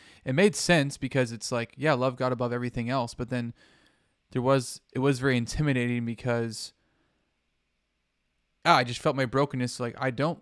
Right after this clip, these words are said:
love God above everything else, or I do cling to, to health. And a, a big idol for me, uh, in my life has been knowledge. And we're really great at deceiving ourselves, by the way, too. It's, it's very easy to have attachments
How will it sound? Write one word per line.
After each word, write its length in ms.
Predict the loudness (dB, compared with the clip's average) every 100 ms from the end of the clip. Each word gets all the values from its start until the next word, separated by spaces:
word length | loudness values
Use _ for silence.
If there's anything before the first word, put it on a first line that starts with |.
| _ -8
love 560 | -4 -4 -6 -12 -20 _ _ _ -4
God 220 | 0 0
above 200 | 0 -2
everything 320 | -4 -4 -2
else, 180 | -4 -2
or 60 |
I 60 | -2
do 160 | 0 -2
cling 340 | -2 -4 -4
to, 360 | -4 -4 -4 -8 _ -10
to 100 | -4
health. 320 | 0 0 0
And 260 | -6 -8 -10
a, 200 | -10 -10
a 40 |
big 340 | -2 2 4 2
idol 300 | 0 -2 -2
for 160 | -4
me, 340 | -4 -4 -4 -6 _ _ _ _ _ _ _ _ _ -6
uh, 60 |
in 200 | -4 0
my 120 | 0
life 300 | 0 0 0
has 140 | -4 -4
been 380 | -4 -4 -6 -10
knowledge. 760 | -6 0 2 2 -2 -8 -14 -16 _ _ _
And 120 | -4 0
we're 100 | 2
really 180 | 2
great 200 | 4 2
at 60 | 0
deceiving 360 | -4 -2 -2 -2
ourselves, 340 | -2 -2 -4
by 160 | -4 -4
the 80 |
way, 140 | -4 -6
too. 340 | -4 -4 -6 -12 _ _ _
It's, 160 | -10 -10 -10
it's 140 | -10 -8
very 420 | -2 4 4 4
easy 360 | 2 -2 -2 -4
to 320 | -2 -2 -4 _ _ -6
have 220 | 0 0
attachments 840 | -2 -4 -2 -2 -2 -6 -6 -8